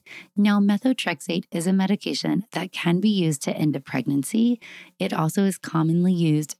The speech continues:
for treatment of ectopic pregnancies. And I've even taken methotrexate myself when I had an ectopic pregnancy. It saved my life. It allowed me to get pregnant again later, saved me from a big surgery,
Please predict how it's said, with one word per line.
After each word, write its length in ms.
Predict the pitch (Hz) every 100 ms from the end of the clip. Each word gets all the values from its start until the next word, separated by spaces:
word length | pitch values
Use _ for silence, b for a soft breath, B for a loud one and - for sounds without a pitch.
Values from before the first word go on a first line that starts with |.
| _
for 140 | 185 190
treatment 500 | - 175 151 151 226
of 120 | 160 175
ectopic 520 | 190 - 247 233 143
pregnancies. 720 | 139 135 131 - - 190 - B B B -
And 160 | 196 -
I've 240 | 208 240 262
even 260 | 254 233
taken 340 | - 190 190 175
methotrexate 540 | 156 170 160 - 175
myself 540 | 147 139 - 190 185
when 280 | - 170 165 -
I 220 | 143 143
had 240 | 113 117
an 80 | 117
ectopic 480 | - - - - -
pregnancy. 640 | 147 160 - - 208 - - _ _ _ 233
It 100 | 214
saved 280 | 240 226
my 160 | 208 208
life. 340 | 226 147 139 -
It 160 | 156 - _
allowed 300 | 151 147 160
me 100 | 180
to 60 | 170
get 180 | - -
pregnant 300 | 160 170 156
again 240 | 147 135
later, 460 | 135 190 214 202 185 B B -
saved 320 | - 170 156
me 80 | 156
from 160 | 151
a 80 | 151
big 220 | 143 139
surgery, 580 | - 190 185 185 190